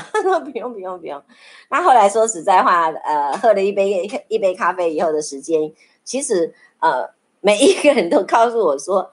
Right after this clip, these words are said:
，‘啊，原来陈玉珍怎么那么可爱？’她真的实在是好可爱的一个人，这样，这是别人说她的。然后再来，因为大家都坐得很近，而且是面对面，不再透过那个，呃，媒体新闻嘛，所以每个人都说，告诉我，私底下告诉我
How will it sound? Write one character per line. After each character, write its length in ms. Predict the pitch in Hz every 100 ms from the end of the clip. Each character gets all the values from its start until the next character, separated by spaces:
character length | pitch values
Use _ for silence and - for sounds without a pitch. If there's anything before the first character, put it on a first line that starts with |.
| -
，‘啊， 120 | 392
原 180 | 254 285
来 100 | 202
陈 200 | 202 202
玉 120 | 220
珍 200 | 202 180
怎 100 | 151
么 80 | 143
那 80 | 165
么 120 | 160
可 200 | - 135
爱？’ 260 | - 117 - _ _ -
她 40 |
真 160 | 311 381
的 120 | 349
实 40 |
在 160 | 269 262
是 100 | 285
好 200 | 285 202
可 180 | - 165
爱 200 | 170 170
的 100 | 143
一 140 | 151
个 120 | 151
人， 280 | 127 104 101
这 80 | 117
样， 160 | 123 107 _ _
这 120 | 254
是 120 | 277
别 260 | - 190 175
人 80 | 156
说 220 | 156 151
她 260 | - 123 123
的。 220 | 120 95 _ _
然 100 | -
后 60 | 220
再 160 | 269 208
来， 80 |
因 140 | 170 240
为 80 | 233
大 100 | 214
家 80 |
都 80 | 190
坐 300 | 196 - 208
得 100 | 185
很 220 | 175 151 -
近， 300 | - 175 117
而 160 | 135
且 180 | 160 143
是 120 | 131
面 200 | 170 175
对 140 | 151 160
面， 220 | 160 139
不 100 | 135
再 160 | 170 160
透 180 | 156
过 220 | 147 160 147
那 140 | 143
个， 360 | 120 110 104 78 _ _ _ _ -
呃， 300 | 135 117 120
媒 160 | 143 165
体 180 | 190 131
新 240 | 156 151
闻 160 | 131 82
嘛， 180 | 90 -
所 160 | - 170
以 80 | 156
每 160 | 143
个 80 | 151
人 100 | 165
都 140 | 156 185
说， 120 | -
告 200 | - 175
诉 140 | 175
我， 60 | 151
私 140 | 143
底 140 | 196 156
下 140 | 180
告 120 | 170
诉 120 | 196
我 40 | 202